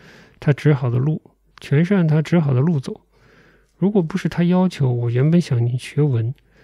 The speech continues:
也想写小说。现在想，如果我当时学了文，后面的日子可能不好过。”我爸经常都是对的，但被指引的人有时难免还是不甘心。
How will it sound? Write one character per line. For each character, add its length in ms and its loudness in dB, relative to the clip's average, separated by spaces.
也 80 0
想 160 2
写 140 0
小 180 -4
说。 420 -4
现 220 2
在 140 6
想， 320 0
如 120 2
果 160 4
我 80 2
当 220 4
时 140 0
学 240 2
了 160 4
文， 240 2
后 180 2
面 140 6
的 80 2
日 180 2
子 180 -10
可 140 -4
能 140 4
不 80 0
好 160 -8
过。” 320 -4
我 120 0
爸 320 2
经 180 2
常 220 0
都 100 0
是 140 -2
对 240 0
的， 100 -10
但 180 0
被 160 2
指 240 0
引 160 2
的 80 0
人 320 -2
有 160 -2
时 200 -4
难 200 0
免 220 0
还 160 -8
是 120 -4
不 140 -4
甘 240 0
心。 260 -2